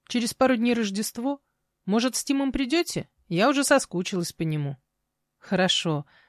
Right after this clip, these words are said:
завтра у него спрошу», улыбнулась я. «Ладно, пойду я, а то уже совсем поздно».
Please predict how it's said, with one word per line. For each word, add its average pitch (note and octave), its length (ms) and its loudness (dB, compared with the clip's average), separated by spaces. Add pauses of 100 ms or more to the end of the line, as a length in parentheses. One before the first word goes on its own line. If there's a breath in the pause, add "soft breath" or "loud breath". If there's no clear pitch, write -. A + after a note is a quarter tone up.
(140 soft breath)
завтра G#3+ 380 2
у - 20 2
него F3 240 0
спрошу», D#3 580 -4 (120)
улыбнулась D3 680 -4
я. C3+ 180 -8 (540)
«Ладно, G3+ 400 0 (420)
пойду G#3 280 0
я, E3 240 0 (240)
а E3 100 -8
то A3+ 140 2
уже F#3 140 2
совсем F3 440 -2
поздно». C#3 400 -4